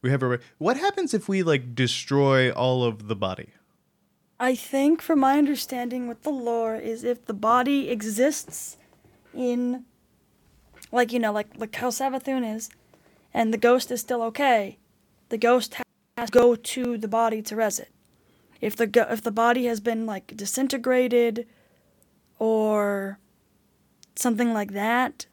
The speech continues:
Speaker 2: then the ghost can, like, reconstruct it. Because remember, there's the, the one lore entry from the ghost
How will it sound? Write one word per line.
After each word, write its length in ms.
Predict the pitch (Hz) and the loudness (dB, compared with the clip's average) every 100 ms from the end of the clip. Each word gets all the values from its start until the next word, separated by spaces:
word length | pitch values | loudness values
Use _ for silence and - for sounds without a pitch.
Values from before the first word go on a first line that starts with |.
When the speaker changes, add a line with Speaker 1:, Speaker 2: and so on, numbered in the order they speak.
| - | -14
Speaker 2:
then 640 | 220 220 220 220 214 202 - _ _ _ _ _ _ _ _ 220 | -6 -2 0 0 -2 -4 -8 _ _ _ _ _ _ _ _ -2
the 140 | 240 | 2
ghost 340 | 240 233 214 - | 4 4 2 -4
can, 180 | 233 | -2
like, 220 | 226 208 220 | -2 -2 -2
reconstruct 840 | 214 226 220 208 - 208 196 - | 0 0 -2 -4 -4 -6 -8 -12
it. 160 | - - | -16 -12
Because 280 | 220 240 220 | -4 0 2
remember, 500 | 240 254 262 285 277 | 2 4 4 4 4
there's 300 | 254 254 220 | 4 2 2
the, 380 | 247 240 233 214 _ _ - - _ | -2 -2 -4 -8 _ _ -20 -20 _
the 60 | 233 | 6
one 200 | 285 302 | 8 8
lore 160 | 269 269 | 8 6
entry 420 | 262 269 262 254 | 4 2 0 0
from 280 | 254 240 233 | 0 0 0
the 100 | 220 | 2
ghost 360 | 233 233 - | 4 4 -2